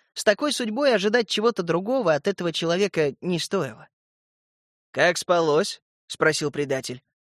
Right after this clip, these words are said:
"Готов хорошо поработать?" Он хотел было дружески похлопать меня по плечу, но я быстро отстранился. "Ха-ха! Все-таки обиделся!" — смеясь произнес Фроди.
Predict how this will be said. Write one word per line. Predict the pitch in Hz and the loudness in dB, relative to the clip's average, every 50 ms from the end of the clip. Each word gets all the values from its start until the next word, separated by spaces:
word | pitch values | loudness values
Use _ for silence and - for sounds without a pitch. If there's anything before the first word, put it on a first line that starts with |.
| _ _ _ _ _ - | _ _ _ _ _ -4
"Готов | 160 190 208 196 262 302 - | 0 0 2 4 4 2 0
хорошо | - - 311 285 214 - 208 170 | 2 2 2 2 2 2 0 0
поработать?" | - 151 151 147 156 - 107 - - - - - _ _ _ _ _ _ _ _ _ _ _ _ _ _ _ - | 2 2 0 0 0 -4 -10 -16 -16 -20 -20 -20 _ _ _ _ _ _ _ _ _ _ _ _ _ _ _ -2
Он | 214 247 220 | -2 0 0
хотел | - 247 226 - - 262 254 | 0 -2 -2 0 -2 -2 -2
было | 220 226 240 226 214 | -2 -2 0 0 2
дружески | 196 220 240 262 220 214 196 - - 202 | 2 2 0 2 2 0 0 0 -2 0
похлопать | - 202 196 - - 226 214 - 196 - | 2 2 0 2 2 2 2 2 0 -2
меня | 208 190 196 196 190 | 0 -2 0 0 -2
по | - 180 | -2 -4
плечу, | - 190 190 - - 262 226 180 _ _ _ _ _ - | -2 -2 -2 -2 0 0 0 0 _ _ _ _ _ -4
но | - 196 | -2 0
я | 214 226 233 226 | 2 4 4 2
быстро | 208 196 208 190 - - 185 180 | 2 2 2 0 2 2 2 2
отстранился. | 170 - - 175 165 156 139 123 110 90 - - - - _ _ _ _ _ _ _ _ _ _ _ _ | 2 0 -2 -2 0 0 -2 -4 -6 -8 -12 -14 -14 -16 _ _ _ _ _ _ _ _ _ _ _ _
"Ха-ха! | - - - - - 202 202 196 180 175 165 160 147 127 123 - _ _ _ _ _ - | -4 0 2 2 4 4 2 4 4 4 4 2 0 -2 -4 -6 _ _ _ _ _ -14
Все-таки | - - - 131 151 139 151 - 160 160 | -8 -2 0 0 0 0 0 2 4 4
обиделся!" — | 165 151 170 185 202 208 202 196 196 196 170 - - 147 120 104 - _ _ _ - | 4 6 6 8 8 8 6 6 4 2 2 0 -2 -4 -6 -6 -10 _ _ _ -14
смеясь | - - 151 143 143 143 139 - | -10 -6 -4 -2 0 0 -2 -2
произнес | - 147 143 139 123 143 143 139 - | -4 -4 -4 -4 -4 -4 -6 -6 -6
Фроди. | - - 127 123 107 101 - | -8 -8 -10 -10 -12 -14 -18